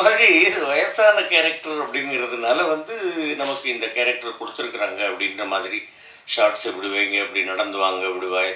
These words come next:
தருங்க அப்படின்னு அவர் ஒரு பக்கம், மாஸ்டர் ஒரு பக்கம், தலைவர் ஆனந்த் சார் ஒரு பக்கம். ஆனா நீங்க அங்கேயே இருந்து நடந்து வாங்க, இன்னும் கொஞ்சம் ஃபாஸ்டா வாங்க, இன்னும் கொஞ்சம் ஃபாஸ்டா வாங்க, வேக வேகமா ஓடாத ஒரே வேகமா நடந்து வர்றது. ஆனா அதை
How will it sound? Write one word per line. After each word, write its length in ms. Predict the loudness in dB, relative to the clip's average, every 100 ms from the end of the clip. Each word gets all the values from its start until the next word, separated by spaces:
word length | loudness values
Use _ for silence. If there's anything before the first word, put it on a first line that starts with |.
| -6
தருங்க 280 | -10 -8 -10 -10 -18 -20 -18
அப்படின்னு 300 | -10 -8 -4 -4
அவர் 180 | -4 -6
ஒரு 100 | -8 -12
பக்கம், 340 | -10 -10 -10 -14 -20 -4
மாஸ்டர் 340 | -4 -2 -4
ஒரு 100 | -4 -6
பக்கம், 320 | -10 -8 -10 -14 _ -20 -20 _
தலைவர் 320 | -6 -4 -2 -2
ஆனந்த் 280 | -2 -4 -6
சார் 180 | -8 -8
ஒரு 60 | -14 -14
பக்கம். 260 | -12 -12 -14 -20 -20 -20 _
ஆனா 120 | -4 -4 -2
நீங்க 120 | -2
அங்கேயே 280 | -2 0 0 0
இருந்து 200 | -4 -4
நடந்து 220 | -4 -4
வாங்க, 180 | -4 -4 -8 -10 -20 -20 -20
இன்னும் 200 | -6 -4
கொஞ்சம் 200 | -2 -2 -2
ஃபாஸ்டா 260 | 0 2 0
வாங்க, 180 | 0 -4
இன்னும் 220 | -4 -4 -4
கொஞ்சம் 200 | -4 -4
ஃபாஸ்டா 280 | -4 0 0
வாங்க, 160 | 0 -4 -8 -12 -20 -14 0
வேக 160 | 0 2 0
வேகமா 260 | 2 2 2 6
ஓடாத 280 | 8 8 6 2
ஒரே 160 | 2 4 6
வேகமா 320 | 6 6 4 4
நடந்து 220 | 0 -4 -4
வர்றது. 340 | -4 -6 -8 -12 -16 -20 -12 2
ஆனா 160 | 6 8 6 4 -2 -16 -6 6
அதை 140 | 8